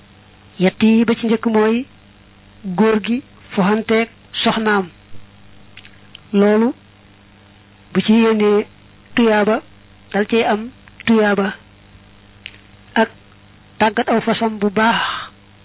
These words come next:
mu mënee ci nga war a fas wa itam xam ak, ak daw, ba nga xamee buñ dee xare ci yoonu Yàlla, ndax yooyu jamono daa fekk fas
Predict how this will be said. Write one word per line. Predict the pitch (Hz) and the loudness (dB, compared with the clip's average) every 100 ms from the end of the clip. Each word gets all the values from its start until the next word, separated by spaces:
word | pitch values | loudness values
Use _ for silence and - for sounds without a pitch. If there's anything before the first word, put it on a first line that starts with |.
| - - - - - - - - - - | -20 -20 -20 -20 -20 -20 -20 -20 -20 -4
mu | 185 | 0
mënee | 214 226 | 2 2
ci | 214 | 0
nga | 226 220 | 0 0
war | 220 | 0
a | 247 - - | -4 -10 -18
fas | - 202 | -4 -2
wa | 220 | 0
itam | 226 226 226 254 - - - - - - - - - - - | 0 -2 -4 -8 -20 -20 -20 -20 -20 -20 -20 -20 -20 -20 -8
xam | - 226 226 - - - - - - - - - - | -2 -2 -2 -16 -20 -20 -20 -20 -20 -20 -20 -20 -6
ak, | 233 - - - - - - - | -2 -2 -4 -6 -6 -10 -20 -6
ak | 220 | -6
daw, | 202 226 240 - - - - - - - - - - - - | -2 0 0 -6 -20 -20 -20 -20 -20 -20 -20 -20 -20 -20 -6
ba | |
nga | 190 | -2
xamee | 196 226 220 | 2 2 2
buñ | 208 220 | 0 0
dee | 220 | 0
xare | - 220 214 | 0 0 -2
ci | - 220 | 0 0
yoonu | 220 220 | 2 2
Yàlla, | 220 208 220 - - - | 0 0 -4 -8 -20 -20
ndax | - | -6
yooyu | 196 208 | -2 0
jamono | 226 220 220 | 0 0 0
daa | 220 | -2
fekk | 208 220 - - - - - - - - - | 0 -2 -4 -16 -16 -20 -20 -20 -20 -20 -6
fas | 220 | -2